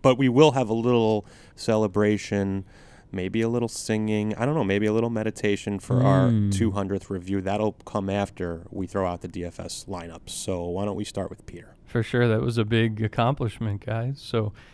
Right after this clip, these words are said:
Speaker 3: yeah, I would go, um, I like the way that Jamie Benn's playing. I would spend up for him against the Islanders. I know the Islanders had a big win as well, so I would tap into that defense. I like the confidence from Ryan Pulock. He's been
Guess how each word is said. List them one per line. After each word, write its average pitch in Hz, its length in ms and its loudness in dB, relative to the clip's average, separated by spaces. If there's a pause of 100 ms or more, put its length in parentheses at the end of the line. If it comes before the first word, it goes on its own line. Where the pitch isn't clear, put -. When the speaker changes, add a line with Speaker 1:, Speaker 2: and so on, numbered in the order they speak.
Speaker 3:
yeah, 127 200 6
I 127 120 10
would 170 200 4
go, 143 380 6
um, 117 400 -2 (460)
I 135 60 2
like 180 300 2
the 185 80 2
way 151 260 2
that 123 240 0
Jamie 123 320 0
Benn's 117 400 0
playing. 143 500 0
I 123 80 0
would 120 180 0
spend 120 320 -2
up 120 140 0
for 120 140 -2
him 120 200 0
against 113 300 -4
the - 100 -6
Islanders. 123 720 2 (380)
I 139 60 0
know 165 80 4
the 151 100 6
Islanders 127 420 4
had 113 140 2
a 110 40 2
big 113 220 0
win 110 200 2
as 107 140 -2
well, 113 220 4
so 120 180 2
I 135 40 6
would 139 140 4
tap - 260 2
into 120 200 -2
that 110 180 0
defense. 113 460 -2
I 120 60 4
like 120 200 2
the 120 80 -2
confidence 117 640 0 (240)
from 113 200 0
Ryan 113 300 4
Pulock. 110 560 0
He's 117 220 -4
been 110 240 -2